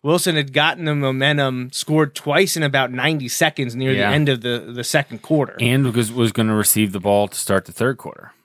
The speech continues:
Speaker 2: You know, so
Speaker 1: Right.
Speaker 2: like, yeah, you had a chance basically to, I know it wasn't really go three for one, but, you know, they talk about that two for one if you,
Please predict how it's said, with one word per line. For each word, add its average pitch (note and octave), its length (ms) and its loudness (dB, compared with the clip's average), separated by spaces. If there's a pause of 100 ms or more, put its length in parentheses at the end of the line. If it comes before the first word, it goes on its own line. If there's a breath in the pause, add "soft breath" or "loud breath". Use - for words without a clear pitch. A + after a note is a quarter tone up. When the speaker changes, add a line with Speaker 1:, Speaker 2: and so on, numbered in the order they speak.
(160)
Speaker 2:
You G#2 100 -6
know, G2 140 -2
so D3+ 160 2
Speaker 1:
Right. D3+ 100 4
Speaker 2:
like, F2 280 -4 (840 soft breath)
yeah, F#2+ 160 -2
you A2 220 2
had C#3 120 2
a B2+ 60 -2
chance A#2+ 380 0
basically F#2+ 800 0 (840 soft breath)
to, - 180 -4 (160)
I A2 140 2
know A#2 160 2
it G2+ 60 -2
wasn't F#2 320 0
really G2+ 200 4
go F2 160 -2
three G2+ 320 0
for F2+ 160 -2
one, D#2 280 -8
but, F#2 200 -4
you G2 140 -4
know, F#2 80 -2
they G2 120 2
talk G2+ 200 0
about F#2+ 140 0
that E2+ 160 -2
two C3 160 4
for A#2 120 0
one G2+ 240 4
if F#2 160 0
you, F2+ 220 -2